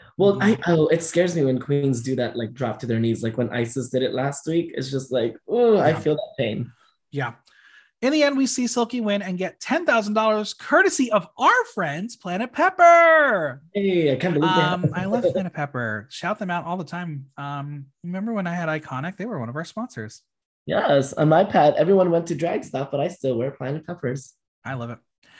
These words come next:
Speaker 2: Silky has decided that she will eliminate Anita Wiglet. The lipstick has spoken. Do you think it was the right choice?
Speaker 1: Yes, for Silky, yes.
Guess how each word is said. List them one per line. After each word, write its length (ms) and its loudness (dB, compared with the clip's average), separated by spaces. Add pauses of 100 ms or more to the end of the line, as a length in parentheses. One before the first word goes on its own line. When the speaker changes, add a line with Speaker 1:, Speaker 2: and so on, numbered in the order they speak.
(640)
Speaker 2:
Silky 340 -4
has 140 -2
decided 420 -4
that 160 -2
she 220 -6
will 280 -2
eliminate 680 -4 (180)
Anita 340 -6
Wiglet. 460 -6 (540)
The 80 -6
lipstick 640 -12
has 220 -12
spoken. 640 -12 (100)
Do 140 -4
you 260 -4
think 420 -6 (1500)
it 40 -8
was 100 -6
the 60 -8
right 140 -6
choice? 360 -18 (380)
Speaker 1:
Yes, 380 0
for 140 0
Silky, 640 2 (400)
yes. 480 -4